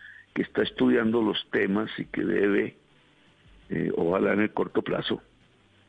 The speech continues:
eh, tomar una decisión de,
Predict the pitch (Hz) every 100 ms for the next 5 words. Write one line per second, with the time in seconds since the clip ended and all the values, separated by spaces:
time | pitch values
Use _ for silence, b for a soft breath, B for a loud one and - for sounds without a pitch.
0 | _ _ - 85 80 78 80 - - -
1 | - 92 98 98 107 107 107 92 - -
2 | - 120 110 98 - 90 -